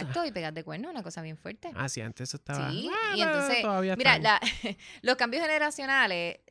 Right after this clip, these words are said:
Speaker 1: siempre los de las generaciones anteriores van a decir que los nuevos están mal.
Speaker 2: Ujú.
Speaker 1: Siempre, porque así es como se va a ver. Pero la realidad es que no, o sea, la, la realidad es que cada generación responde a una necesidad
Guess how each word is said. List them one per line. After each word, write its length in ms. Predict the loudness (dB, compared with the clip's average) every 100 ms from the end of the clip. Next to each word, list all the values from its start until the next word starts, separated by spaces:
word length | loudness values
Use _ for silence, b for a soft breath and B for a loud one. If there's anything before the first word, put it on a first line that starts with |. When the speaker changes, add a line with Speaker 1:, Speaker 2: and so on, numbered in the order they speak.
| -14
Speaker 1:
siempre 680 | -10 -4 0 0 0 0 2
los 220 | 0 -2
de 80 | -4
las 100 | -2
generaciones 460 | -2 -4 -4 -2
anteriores 520 | -2 -2 0 2 2 0
van 200 | -2 -4
a 20 |
decir 240 | -4 -6
que 120 | -4
los 120 | -2 -2
nuevos 260 | -2 -2
están 220 | -4 -8 -8
mal. 280 | -10 -14 -18 _ _ _ _
Speaker 2:
Ujú. 140 | -6 0
Speaker 1:
Siempre, 400 | 0 0 -6 -8 -12
porque 240 | -6 -2
así 160 | -2 -2
es 60 |
como 160 | -6 -6
se 100 | -4
va 60 | -2
a 40 |
ver. 220 | -2 -4 B B B
Pero 140 | 2 2
la 60 | 4
realidad 220 | 0 -2
es 60 | -2
que 100 | -4
no, 180 | -4 -4
o 120 | -2
sea, 140 | 2
la, 140 | 4 4
la 160 | 2 0
realidad 340 | 0 0 0
es 420 | -2 -2 -2 -4
que 120 | -4 -4
cada 260 | 0 2
generación 460 | 0 -4 -4 -6 -6
responde 460 | -6 -8 -8 -6
a 20 | -4
una 120 | -4
necesidad 540 | -6 -8 -8 -4 -4